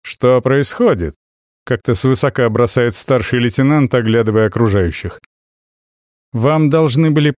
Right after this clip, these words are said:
позвонить и объяснить причину вызова", —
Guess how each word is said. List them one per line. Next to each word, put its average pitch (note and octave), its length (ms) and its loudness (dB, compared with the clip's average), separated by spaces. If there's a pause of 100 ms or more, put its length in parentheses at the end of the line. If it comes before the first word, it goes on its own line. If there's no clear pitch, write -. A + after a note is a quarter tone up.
позвонить D#3+ 600 0
и C#3+ 80 0
объяснить C#3 720 0
причину C3+ 520 0
вызова", — G2+ 460 2